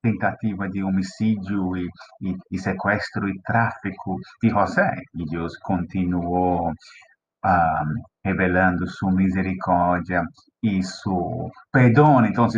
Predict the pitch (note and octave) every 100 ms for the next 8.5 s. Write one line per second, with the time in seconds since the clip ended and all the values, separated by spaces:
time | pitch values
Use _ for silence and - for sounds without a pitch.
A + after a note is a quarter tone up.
0 | - G2+ G2 F#2 F#2 G2+ G2 A#2 A#2 A2
1 | G2+ A2+ G#2+ F#2+ F#2 F#2+ F#2+ F#2+ - -
2 | - _ G2 F#2 F#2 - _ G#2 G2+ F#2+
3 | G#2+ F2+ G2 F#2 - - B2 C3+ C#3 A#2+
4 | G#2+ G#2 F#2+ F#2 F2+ F#2 - G2+ F#2 -
5 | F#2+ F#2 F#2+ F#2 - - F2+ E2+ - -
6 | - G2 F2+ F2+ F2+ G2 F#2 F2 F#2 F2+
7 | E2+ E2 E2 _ _ - G2 F#2 G2+ G2+
8 | A2+ A#2+ A#2 A2